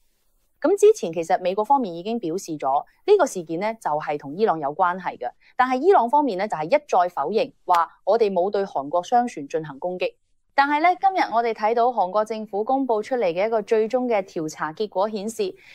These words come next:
擊中貨輪嘅武器非常可能係伊朗開發嘅努爾系列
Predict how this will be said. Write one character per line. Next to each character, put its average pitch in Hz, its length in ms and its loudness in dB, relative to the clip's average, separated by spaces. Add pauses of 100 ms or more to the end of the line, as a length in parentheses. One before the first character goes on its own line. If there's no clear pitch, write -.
(160)
擊 392 220 0
中 269 180 0
貨 254 280 2
輪 185 160 -4
嘅 220 200 0
武 208 80 0
器 226 220 0
非 320 180 -4
常 190 240 0
可 190 200 0
能 202 120 0
係 175 220 -2
伊 277 160 0
朗 208 240 2
開 269 240 0
發 226 160 0
嘅 196 300 0
努 185 240 0
爾 233 100 -4
系 208 440 -4
列 190 200 -8